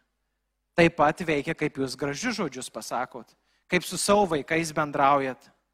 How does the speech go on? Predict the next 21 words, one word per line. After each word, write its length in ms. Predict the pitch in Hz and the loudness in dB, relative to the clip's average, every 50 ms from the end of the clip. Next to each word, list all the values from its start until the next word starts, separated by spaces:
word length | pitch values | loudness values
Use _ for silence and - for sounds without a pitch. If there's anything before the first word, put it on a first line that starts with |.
| _ _ _ _ _ _ _ _ _ _ _ | _ _ _ _ _ _ _ _ _ _ _
Ar 160 | 135 147 147 | -4 -4 -2
veikia, 400 | 131 160 170 185 190 - 170 147 | -2 -4 -4 -4 -4 -6 -6 -8
ar 80 | 127 | -8
neveikia. 500 | 127 135 135 135 127 156 156 147 - - - - - - - - | -8 -8 -8 -6 -4 -4 -4 -4 -6 -10 -16 -18 -20 -20 -12 -10
Čia 60 | - - | -6 2
toks 240 | - 233 247 - - 240 | 4 4 4 4 2 0
ant 100 | 208 185 | -2 0
tiek 220 | - 240 269 254 - | 2 2 2 2 2
praktinis 560 | - 196 190 240 - - 262 233 202 160 143 | 2 0 2 2 0 -2 -2 -2 -2 -2 -2
dalykas, 480 | 147 170 160 170 262 302 - 202 165 - | -4 -4 -4 -2 -4 -4 -2 -4 -4 -4
kad 160 | - 175 - | -4 -6 -6
jis 160 | 214 - - - 190 | -6 -4 -4 -4 -4
ištisai 460 | - - - 156 - - 240 226 185 | -4 -4 -4 -4 -4 -4 -4 -4 -2
veikia, 300 | 160 185 226 240 - 202 180 | 0 0 0 0 0 0 0
aš 140 | 175 160 147 | 0 -2 -2
darbe 300 | 170 160 160 156 214 220 | -2 -2 0 0 0 0
galiu 220 | 185 180 175 208 - | 2 0 -2 -2 -2
kiekvieną 460 | 202 165 - - 180 208 208 185 143 160 | -4 -6 -6 -4 -2 -2 -2 -2 -2 -4
dieną 320 | 151 196 220 208 185 131 | -2 0 0 0 0 -2
tai 140 | - - 175 | -2 -2 -2
patirt. 420 | - - 139 - - 196 170 - | -2 -4 -6 -4 -2 -2 -2 -2